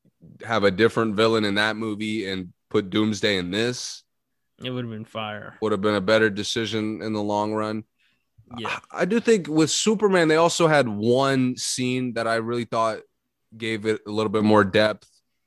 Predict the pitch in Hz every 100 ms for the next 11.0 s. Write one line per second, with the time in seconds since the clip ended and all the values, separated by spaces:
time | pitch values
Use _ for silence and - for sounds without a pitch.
0 | _ _ _ 117 117 117 131 180 190 139
1 | 156 156 135 120 135 139 - 113 98 -
2 | - 160 160 120 - _ _ _ _ _
3 | _ _ - 110 110 131 143 143 135 120
4 | 120 107 113 127 131 139 123 127 117 104
5 | 98 110 117 123 - 117 95 110 98 101
6 | 107 117 127 127 127 - - - _ _
7 | _ 127 131 123 120 113 110 110 113 107
8 | 107 98 165 208 202 - 180 185 185 156
9 | 160 - - 214 - 220 247 294 233 208
10 | - - 277 - 170 101 87 - - -